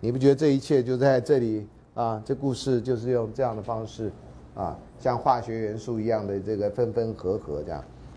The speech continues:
啊。那这个故事的重点其实大概就是这样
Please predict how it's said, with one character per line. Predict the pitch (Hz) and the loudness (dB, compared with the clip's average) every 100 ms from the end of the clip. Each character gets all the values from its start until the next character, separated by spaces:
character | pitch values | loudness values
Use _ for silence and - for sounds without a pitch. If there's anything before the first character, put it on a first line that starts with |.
| - | -10
啊。 | 65 - - - - 156 | -8 -8 -12 -18 -4 2
那 | 175 170 170 | 6 6 4
这 | 196 | 0
个 | 190 | -2
故 | 202 196 | 0 -2
事 | - 170 | -2 0
的 | 156 | 0
重 | 156 196 139 | 2 0 0
点 | 107 92 | -2 -2
其 | 95 135 | -4 -8
实 | 127 139 139 | -4 0 0
大 | 139 156 | 2 2
概 | 127 120 107 101 | 2 0 -2 -4
就 | 151 131 | -6 -8
是 | - - 110 101 | -8 -6 -4 -4
这 | 143 127 | 0 2
样 | 120 98 | 2 0